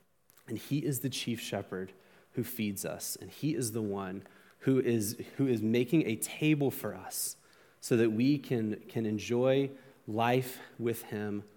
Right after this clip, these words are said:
forever. So let me pray for us as we go to the table this morning. Father in heaven, we thank you for giving us, um, this time this morning.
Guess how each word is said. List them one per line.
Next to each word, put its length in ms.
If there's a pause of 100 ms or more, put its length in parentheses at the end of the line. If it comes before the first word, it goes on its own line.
(140)
forever. 580 (180)
So 100
let 100
me 100
pray 220
for 220
us 300 (380)
as 140
we 340
go 200
to 160
the 120
table 380
this 200
morning. 300 (100)
Father 360
in 80
heaven, 540 (1300)
we 100
thank 320
you 80
for 280
giving 400
us, 440 (640)
um, 400 (140)
this 240
time 500
this 180
morning. 500